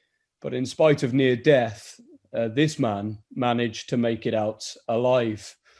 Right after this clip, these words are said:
And to reflect the nature of the journey, he named that cape the Cape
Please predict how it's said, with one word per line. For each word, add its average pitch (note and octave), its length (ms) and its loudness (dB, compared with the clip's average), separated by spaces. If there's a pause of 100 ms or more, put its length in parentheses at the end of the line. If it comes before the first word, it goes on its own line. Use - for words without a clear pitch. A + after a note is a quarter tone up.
(720)
And B2 340 -4
to C#3+ 100 -2
reflect C#3+ 560 2
the C3+ 80 -2
nature D3 480 4
of C3+ 280 2
the C3 80 -2
journey, C3+ 540 4
he B2 300 0
named C#3+ 380 2
that A#2 240 0
cape B2 360 -2 (120)
the C3 100 -4
Cape C3 400 0